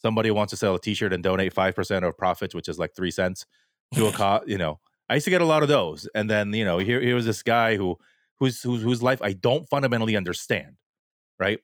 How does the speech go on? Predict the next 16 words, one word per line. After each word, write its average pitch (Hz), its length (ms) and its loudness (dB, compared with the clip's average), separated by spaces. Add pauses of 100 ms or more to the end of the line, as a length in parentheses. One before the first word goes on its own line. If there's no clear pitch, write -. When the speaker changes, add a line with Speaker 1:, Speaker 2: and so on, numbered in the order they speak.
(160)
Speaker 1:
In, 101 200 -6
in 98 180 -4
all 123 300 4
the 120 120 0
intersectionalities 95 760 -4
of 80 80 -4
your 104 180 2
identity 90 320 -2
versus 85 340 -4
mine. 98 320 0 (600)
And 95 100 -2
he 147 160 -2
wants, 95 460 0 (100)
like, 90 140 -4
he 117 80 0
voluntarily, 110 1000 -2